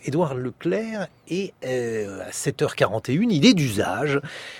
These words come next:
d'avoir le son du jour et, euh, ce son aujourd'hui, il est consacré à un, un homme que vous avez bien connu, que vous aimiez beaucoup. Il s'appelait Gérard Hortz, mais on le connaissait mieux sous son nom d'André Gortz. C'était un philosophe, euh, un philosophe et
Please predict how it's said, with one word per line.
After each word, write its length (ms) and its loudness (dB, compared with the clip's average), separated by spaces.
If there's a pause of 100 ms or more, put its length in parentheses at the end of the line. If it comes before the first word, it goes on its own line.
(220)
d'avoir 480 6
le 100 -2
son 260 4
du 160 2
jour 440 2
et, 200 -4 (100)
euh, 340 -4
ce 180 -6
son 160 -6
aujourd'hui, 400 2
il 100 0
est 60 0
consacré 540 -2 (100)
à 80 -4
un, 400 0
un 200 0
homme 520 4
que 100 -8
vous 140 -6
avez 440 -4
bien 220 -4
connu, 400 -10
que 40 -20
vous 160 -16
aimiez 420 -6
beaucoup. 440 -4 (520)
Il 100 -2
s'appelait 360 6
Gérard 380 2
Hortz, 300 4
mais 240 4
on 100 0
le 80 4
connaissait 340 -2
mieux 220 4
sous 160 -8
son 200 -4
nom 260 2
d'André 480 2
Gortz. 460 0
C'était 380 -4
un 180 -8
philosophe, 840 -2
euh, 280 -2 (180)
un 40 -14
philosophe 640 -8
et 200 -2